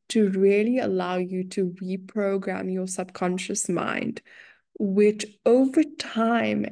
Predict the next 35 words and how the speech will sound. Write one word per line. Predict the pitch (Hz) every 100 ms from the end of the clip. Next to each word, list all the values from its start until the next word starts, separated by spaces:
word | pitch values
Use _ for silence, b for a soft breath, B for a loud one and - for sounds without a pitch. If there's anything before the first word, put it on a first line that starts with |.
| -
as | 196 185 185
that | 190 185 185
becomes | 208 - 196 196
a | 185
rooted | 180 185 196 196 214 -
imprint | 202 185 185 185 185 -
in | 202 190
your | 196 185
mind, | 185 - 208 214 214 214 B B B
really | 196 190 208 233 247
allows | 202 190 185 185 185
you | 180
to | 185 -
shift | 190 - - 214 208 - - -
your | 185 190 185
reality, | 185 175 175 185 185 - -
your | 196 185
three | - 202 196 190
D. | 185 170 - - B B B B B -
So | - 214 - - _ 226
as | 240 254 254
we | 233
do | 185 190 196 196 190 196 190 B B -
and | 185 185
use | 180 185 202 208 196 196 190 -
these | 208 190 185 185
affirmations | 185 190 190 185 185 185 190 185
and | 180
self-talk | 175 196 185 185 190 185
and | 185 185
we | 185
repeat | 185 185 - 214 214
it | 226 226
to |
ourselves, | - - 196 - - 52